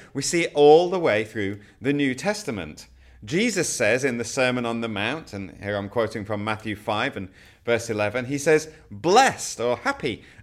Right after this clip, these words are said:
are you when people insult you, persecute you, and falsely say all kinds of evil against you because of me. Rejoice and be glad, because great is your reward in heaven.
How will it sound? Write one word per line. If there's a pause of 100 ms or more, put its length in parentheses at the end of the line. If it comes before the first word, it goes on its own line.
(140)
are
you
when
people
insult
you, (400)
persecute
you, (400)
and
falsely
say
all
kinds
of
evil (160)
against
you
because
of
me. (240)
Rejoice
and
be
glad, (1000)
because (220)
great
is
your
reward
in
heaven.